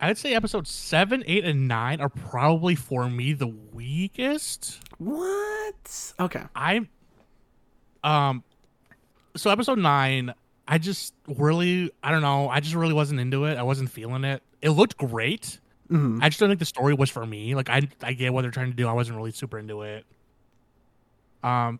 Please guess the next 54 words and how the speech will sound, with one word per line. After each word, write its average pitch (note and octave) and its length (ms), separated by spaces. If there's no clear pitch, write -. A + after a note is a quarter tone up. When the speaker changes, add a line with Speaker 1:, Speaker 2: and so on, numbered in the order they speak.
Speaker 1:
eight G3+ 320
was E3+ 240
just E3 220
kind F3 200
of, D3 260
I've D3+ 200
seen D3 400
this C#3 140
kind D3+ 180
of C#3 60
story C#3 260
play C3+ 200
out C3 260
a C3 40
bunch C3+ 220
of C3+ 60
times C3+ 600
in C3+ 100
other A#2+ 200
media, A#2+ 380
and B2 100
I'm C3 100
just A#2+ 120
like, A#2+ 140
"Oh, A#2+ 160
okay, A#2+ 160
this B2 180
is A#2 80
the - 60
kind A#2+ 140
of A#2+ 60
story A2+ 160
they're G#2+ 100
going G#2 220
for." A2 340
Yeah, A2 180
whatever. G#2 400
Speaker 2:
Mm-hmm. D3+ 280
Speaker 1:
Looks A#3 220
great. B2 600
I B2+ 60
like D3 160
the B2+ 80
visuals B2 460
of F#3 140
it. A#3+ 120
I A#2+ 140
just B2+ 200
really B2+ 140
wasn't B2+ 240
super A#2+ 160
sold B2 260
on B2 160
it. B2 240